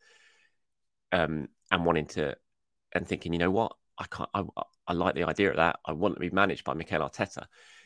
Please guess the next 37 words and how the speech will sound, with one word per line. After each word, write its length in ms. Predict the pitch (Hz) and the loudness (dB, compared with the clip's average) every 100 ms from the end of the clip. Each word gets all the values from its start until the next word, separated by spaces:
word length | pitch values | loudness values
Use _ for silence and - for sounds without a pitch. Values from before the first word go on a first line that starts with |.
| _ _ | _ _
And 100 | - | -16
I 40 | - | -6
think 140 | - | -4
that's 160 | 62 98 | -4 2
really, 280 | 92 82 78 | 4 4 4
really 180 | 78 | 2
exciting. 580 | 65 - 76 67 - - - | 0 -2 -2 -2 -6 -10 -4
You 100 | 80 | -2
know, 120 | 64 | 2
Arsenal 360 | 95 120 117 104 - | 4 4 2 -2 4
beat 260 | 107 73 - _ _ _ _ _ - | 4 4 -4 _ _ _ _ _ 8
top, 360 | - 113 - - | 10 12 8 -2
top 260 | 120 - | -2 -2
clubs 340 | - 82 73 - | 0 0 0 -6
for 120 | - | -14
the 60 | - | -10
signing 320 | - 69 69 | -8 -8 -8
of 80 | - | -10
Declan 360 | - - 65 | -12 -10 -8
Rice. 140 | - - | -8 -6
He 160 | 117 | -6
could 180 | 110 - | -6 -4
have 120 | 107 | -2
gone 320 | - 92 82 - - - _ _ _ _ - | 2 2 2 -4 -16 -20 _ _ _ _ -6
to 80 | 87 | 2
Manchester 440 | 87 78 73 - | 4 4 -2 -6
City. 380 | - - - 73 | -10 -10 -12 -12
He 140 | 76 - | -14 -2
could 140 | - 123 | 2 4
have 80 | - | 4
gone 180 | 80 | 0
to 100 | - | -2
Bayern 280 | - 71 69 | -4 -2 -2
Munich, 400 | 71 69 - - _ - - _ _ _ _ | -4 -8 -10 -16 _ -20 -20 _ _ _ _
but 100 | 87 | 0
he 100 | 85 - | 0 6
didn't. 320 | 104 73 - | 6 6 0